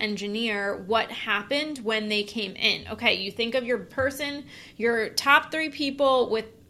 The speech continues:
the best results in your program. What happened? What was the first thing they did? And hopefully you can actually track this through your, through your portal or whatever you're doing, or your email,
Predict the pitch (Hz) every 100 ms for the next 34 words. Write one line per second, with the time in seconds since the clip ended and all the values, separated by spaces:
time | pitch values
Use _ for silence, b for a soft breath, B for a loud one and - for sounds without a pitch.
0 | - 208 190 170 226 214 208 - 247 226
1 | 214 214 208 208 233 202 196 214 359 -
2 | 254 - 202 208 302 302 359 - 254 247
3 | - 220 208 185 180 - 87 - B B
4 | - 240 233 - - 214 269 330 330 294
5 | 233 214 214 202 214 233 190 196 - 208
6 | 196 - 262 254 254 214 208 - 202 190
7 | 196 196 190 - 214 196 - - 294 262
8 | 214 196 185 190 190 190 190 196 190 202
9 | 285 330 185 190 190 185 196 247 277 269
10 | 254 247 247